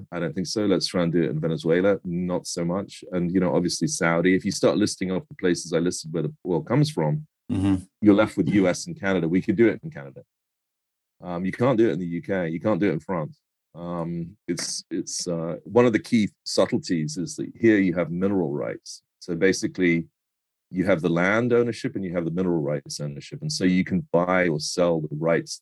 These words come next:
Speaker 1: to what's underneath the land. And that means that you can actually reimburse the landowner for the environmental risk of running an oil rig, which is a pretty noisy, dirty, dangerous thing on their land, and just pay them a check.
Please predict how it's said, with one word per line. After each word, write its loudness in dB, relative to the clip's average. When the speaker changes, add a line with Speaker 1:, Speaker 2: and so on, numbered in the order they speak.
Speaker 1:
to -10
what's -4
underneath 2
the -6
land. -12
And -10
that -2
means 0
that -2
you -4
can -4
actually 0
reimburse 2
the -4
landowner 0
for -6
the 2
environmental 2
risk -4
of -6
running -2
an -2
oil 2
rig, 2
which -2
is 0
a 2
pretty 4
noisy, 4
dirty, -2
dangerous -2
thing 0
on 0
their 2
land, -2
and 0
just -6
pay 4
them 0
a -4
check. 2